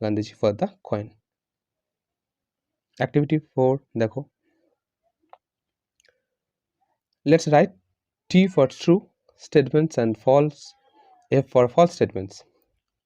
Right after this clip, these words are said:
সত্য মিথ্যা নির্বাচন করতে বলেছে, সত্য মিথ্যা বলতে বলেছে। এক একটা, এক একটা বলেছে দেখো,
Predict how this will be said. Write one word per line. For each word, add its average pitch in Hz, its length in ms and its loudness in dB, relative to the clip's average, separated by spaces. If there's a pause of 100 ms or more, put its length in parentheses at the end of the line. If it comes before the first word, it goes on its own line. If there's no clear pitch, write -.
(880)
সত্য - 300 -2
মিথ্যা 147 360 0 (440)
নির্বাচন 127 340 0
করতে 135 240 -4
বলেছে, 135 280 -2
সত্য 123 300 -6
মিথ্যা 120 240 -4
বলতে 120 240 -4
বলেছে। 113 260 -6 (1700)
এক 127 120 -2
একটা, 156 200 -4
এক 139 140 -4
একটা 170 140 -2
বলেছে 131 200 0
দেখো, 117 220 -2